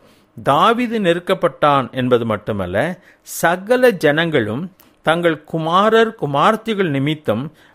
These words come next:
மனக்லேசமானதினால் அவனை கல்லறிய வேண்டும் என்று சொல்லிக் கொண்டார்கள் என்று சொல்லி வாசிக்கிறோம். யாரை கல்லறிய வேண்டும்? தாவீதோடு கூட இருந்த மக்கள்,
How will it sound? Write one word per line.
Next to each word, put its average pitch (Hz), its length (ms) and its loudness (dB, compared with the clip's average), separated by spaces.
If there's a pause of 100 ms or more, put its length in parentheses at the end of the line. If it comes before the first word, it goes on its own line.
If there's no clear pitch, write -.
(200)
மனக்லேசமானதினால் 156 1600 -2 (580)
அவனை 185 260 0 (100)
கல்லறிய 247 560 4
வேண்டும் 208 300 0
என்று 160 320 2 (380)
சொல்லிக் 202 400 -2
கொண்டார்கள் 147 520 0
என்று 107 160 -4
சொல்லி 110 240 -8
வாசிக்கிறோம். 98 680 -8
யாரை 156 400 0
கல்லறிய 185 520 0
வேண்டும்? 170 420 0 (520)
தாவீதோடு 202 720 2
கூட 185 220 -4
இருந்த 135 280 -2
மக்கள், 107 500 -6